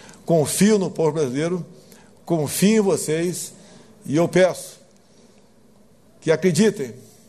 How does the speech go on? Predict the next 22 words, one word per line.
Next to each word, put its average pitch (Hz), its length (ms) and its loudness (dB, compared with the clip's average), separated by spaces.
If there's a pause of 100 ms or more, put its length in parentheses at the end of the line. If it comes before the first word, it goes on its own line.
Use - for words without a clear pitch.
(720)
nós 175 540 0
estamos 180 540 -2
fazendo 165 640 0
o 160 100 -8
possível 165 680 0 (320)
pelo 165 180 2
nosso 156 360 0
país. 123 580 -4 (420)
Acima 214 460 0
de 185 100 -2
cada 196 300 0
um 202 80 -2
de 190 80 0
nós, 151 460 -6 (420)
acima 202 600 0
dos 165 260 -6
três 220 480 2
poderes, 156 760 -2 (300)
está 147 260 -2
o 180 80 0
destino 175 600 -2 (300)
dessa 156 520 0